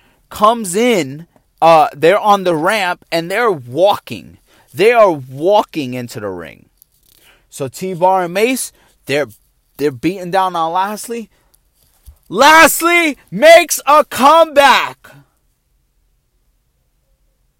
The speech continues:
Lashley makes his own comeback. He throws out T-Bar.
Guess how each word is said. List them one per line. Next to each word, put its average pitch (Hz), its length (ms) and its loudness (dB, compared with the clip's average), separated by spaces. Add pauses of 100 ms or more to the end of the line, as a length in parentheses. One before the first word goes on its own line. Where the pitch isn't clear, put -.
(1200)
Lashley 330 920 4 (240)
makes 269 540 -4
his 294 260 -8 (120)
own 320 460 -2 (140)
comeback. 262 920 0 (3000)
He 370 380 4
throws 269 580 4
out 208 320 4 (300)
T-Bar. 156 960 -2